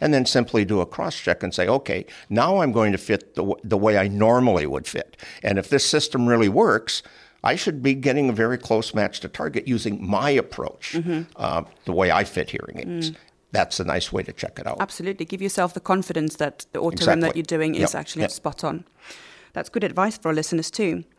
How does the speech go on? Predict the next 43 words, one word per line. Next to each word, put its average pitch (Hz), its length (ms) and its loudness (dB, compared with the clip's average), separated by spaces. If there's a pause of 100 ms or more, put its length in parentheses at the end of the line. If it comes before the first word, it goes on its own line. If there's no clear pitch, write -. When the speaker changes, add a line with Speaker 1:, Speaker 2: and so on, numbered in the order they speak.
(480)
Speaker 2:
So 226 220 2
standard 277 380 2
eleven 214 380 2
then, 165 300 2
um, 170 380 0
which 185 180 -2
is 175 100 -4
our 165 120 -2
fi-, 185 300 2
final 170 340 2
question 160 400 -8
for - 100 -12
today, 147 420 -4
is 165 140 -6
about 170 320 -2
individualization 170 1000 -2
of 151 180 -4
the 160 60 -8
hearing 165 260 0
aid 156 220 -4
gain 190 260 2
and 156 160 0
output 165 440 -4 (300)
with 175 220 -2
minor 175 420 2
deviations 160 760 -4
in 156 160 -2
gain 147 240 -2
and 143 80 -6
output 139 340 -8
where 151 180 -4
necessary. 143 640 -10 (520)
So 160 200 -2
here 190 240 0
we 185 140 2
are 165 200 4
treading 175 380 -2
on 151 320 -4
eggshells 139 480 -8
a 147 60 -8
little 156 180 -4
bit 196 140 -4
again. 202 440 -2